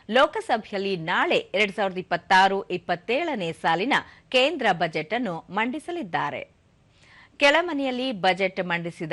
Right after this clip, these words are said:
ಬಳಿಕ ಅದರ ಪ್ರತಿಯನ್ನು ರಾಜ್ಯಸಭೆಯಲ್ಲಿ ಮಂಡನೆ ಮಾಡಲಾಗುವುದು. ಪ್ರಧಾನಿ ನರೇಂದ್ರ ಮೋದಿ ಅವರ ಮೂರನೇ ಅವಧಿಯ ಮೂರನೇ ಬಜೆಟ್ ಇದಾಗಿದೆ.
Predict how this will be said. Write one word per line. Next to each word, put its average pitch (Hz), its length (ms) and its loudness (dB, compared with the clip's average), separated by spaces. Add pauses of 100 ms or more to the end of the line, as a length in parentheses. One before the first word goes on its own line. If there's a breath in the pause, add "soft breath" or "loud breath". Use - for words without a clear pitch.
(120)
ಬಳಿಕ 170 360 0 (220)
ಅದರ 240 260 2 (120)
ಪ್ರತಿಯನ್ನು 180 840 -4
ರಾಜ್ಯಸಭೆಯಲ್ಲಿ 196 1080 0
ಮಂಡನೆ 254 460 -4
ಮಾಡಲಾಗುವುದು. 151 840 -6 (680 soft breath)
ಪ್ರಧಾನಿ 185 540 -2
ನರೇಂದ್ರ 170 400 -2
ಮೋದಿ 160 320 -8
ಅವರ 170 300 -2 (420 loud breath)
ಮೂರನೇ 254 460 -2
ಅವಧಿಯ 185 600 -2 (400 loud breath)
ಮೂರನೇ 302 520 -2
ಬಜೆಟ್ 202 480 0 (100)
ಇದಾಗಿದೆ. 170 680 -2